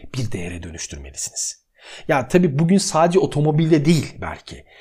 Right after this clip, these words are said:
Hani yolda yürürken, spor yaparken, e, uyurken, dinlenirken dahi podcast dinleyebiliyoruz ama otomobil konusu satış sahasında çalışanlar için ayrı bir değere sahip. Ve son olarak diyorum ki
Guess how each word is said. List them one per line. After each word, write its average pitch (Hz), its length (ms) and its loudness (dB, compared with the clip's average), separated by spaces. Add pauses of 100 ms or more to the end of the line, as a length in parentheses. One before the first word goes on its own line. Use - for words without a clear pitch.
(240)
Hani 120 360 -2 (100)
yolda 117 340 2
yürürken, 120 840 -2 (120)
spor 120 440 -2
yaparken, 120 840 -4 (260)
e, 113 280 -4
uyurken, 131 880 -4
dinlenirken 135 760 0
dahi 98 280 -6
podcast - 520 -8
dinleyebiliyoruz 147 540 2
ama 151 260 4 (380)
otomobil 170 480 2
konusu 127 640 0 (140)
satış - 340 0
sahasında 113 460 0
çalışanlar 110 600 -4
için 190 360 -2 (200)
ayrı 107 420 -2
bir 143 320 -4
değere 92 300 -8
sahip. - 600 -8 (360)
Ve 170 120 6
son 269 240 6
olarak 135 500 4
diyorum 120 280 0
ki - 220 -10